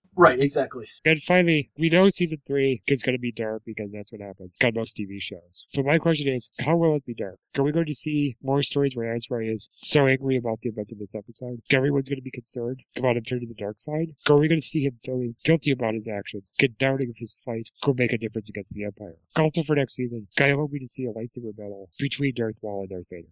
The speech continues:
Speaker 2: Because I know you don't see it, see it as likely, but I'm still holding out hope. We're also probably gonna get more on Cajun Callus's redemption, which I think will be interesting, and we'll see if Grand Admiral Thrawn has a big part to play in that story, maybe him defecting. But I think we're also gonna have some great scenes with Hera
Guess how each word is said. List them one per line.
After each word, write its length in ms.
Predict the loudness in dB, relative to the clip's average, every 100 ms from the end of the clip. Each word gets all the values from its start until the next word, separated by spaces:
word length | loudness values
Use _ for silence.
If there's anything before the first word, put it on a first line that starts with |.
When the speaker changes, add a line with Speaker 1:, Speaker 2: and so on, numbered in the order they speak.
| 0
Speaker 2:
Because 200 | 2 4
I 100 | 4
know 80 |
you 120 | 4 2
don't 160 | 0
see 120 | -2
it, 100 | -4 -4 _
see 240 | -4 -2
it 80 | -2
as 220 | -4 -4 -6
likely, 440 | -10 -8 -8 -8
but 120 | 2 2
I'm 80 |
still 180 | 2 -2
holding 260 | -2 -6 -6
out 140 | -8
hope. 220 | -8 -10 -12 _ _
We're 140 | 0 2
also 160 | 0
probably 200 | 2 2
gonna 100 | 2
get 200 | 0 -2
more 240 | -2 -2 -2
on 120 | -4 -4 2
Cajun 260 | 2 2 -2
Callus's 400 | -2 -2 -4 -6
redemption, 460 | -6 -6 -8 -12 -6
which 160 | -2 0
I 40 |
think 140 | 0 -2
will 60 |
be 120 | -6
interesting, 380 | -6 -8 -10 -10
and 100 | -10
we'll 100 | -12
see 280 | -14 -12 -12 0
if 140 | 0
Grand 300 | 2 -2 -2
Admiral 280 | -4 -4 -6 -6
Thrawn 300 | -6 -4 -4
has 160 | -6 -8
a 100 | -14
big 160 | -16
part 160 | -14 -16 -4
to 80 | -4
play 160 | 0 -2
in 60 |
that 160 | -2 -6
story, 260 | -6 -6 -4
maybe 240 | -6 -6
him 200 | -6 -6 -12 -2
defecting. 460 | 0 0 -2 -6 -10 -2
But 80 |
I 40 | 0
think 120 | 2
we're 140 | 0
also 160 | 0 -2
gonna 160 | -2 0
have 180 | 0 -4 _
some 200 | -4 2
great 240 | 4 4
scenes 260 | 0 -2 -4
with 120 | -6
Hera 380 | -2 -2 -2